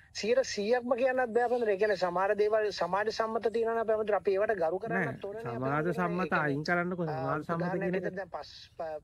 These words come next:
Speaker 1: ම-, පන්සිල්, පන්සිල් පද පහ කිව්වොත්
Speaker 2: ඔව්.
Speaker 1: ඔව්.
Speaker 2: ඔව්, කියන්න.
Speaker 1: ඔව්, අපේ හැමදෙරෝ.
Speaker 2: ඔව්, කියන්න,
Speaker 1: දැන්
Speaker 2: කියන්න.
Speaker 1: පන්සිල්, පන්සිල් පද පහ කිව්වොත්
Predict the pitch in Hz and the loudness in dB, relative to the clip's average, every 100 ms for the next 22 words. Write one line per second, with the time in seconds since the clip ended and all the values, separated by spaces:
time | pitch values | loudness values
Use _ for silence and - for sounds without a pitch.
0 | - 151 151 147 175 175 - 180 170 175 | -12 -10 -8 -8 -10 -10 -12 -12 -10 -8
1 | 202 202 190 180 196 190 202 185 - - | -6 -6 -6 -8 -8 -8 -2 -2 -2 -10
2 | _ - - - - - _ _ - - | _ -20 -20 -20 -20 -20 _ _ -20 -20
3 | - _ _ _ _ _ _ - 127 143 | -20 _ _ _ _ _ _ -6 0 0
4 | 131 _ - - - - - - - - | 0 _ -20 -20 -20 -20 -20 -18 -16 -16
5 | - - - - - - - - - - | -18 -20 -20 -20 -20 -20 -20 -20 -20 -20
6 | - - - 147 - 151 170 233 - - | -20 -20 -6 -6 0 0 0 -4 -10 -20
7 | - - - - - - - - - - | -20 -20 -20 -20 -20 -20 -20 -20 -20 -20
8 | - - - - - _ - _ 185 175 | -20 -20 -20 -20 -20 _ -20 _ -2 -2
9 | 147 123 135 - _ - _ _ _ - | -4 -10 -14 -20 _ -20 _ _ _ -20
10 | - - 180 185 165 220 294 190 170 - | -20 -4 -4 0 0 0 -2 0 0 0
11 | 170 170 208 - - - 175 170 202 214 | -2 0 0 -2 -10 -2 0 2 4 4
12 | 208 - 202 214 226 180 202 | 4 4 2 2 2 2 0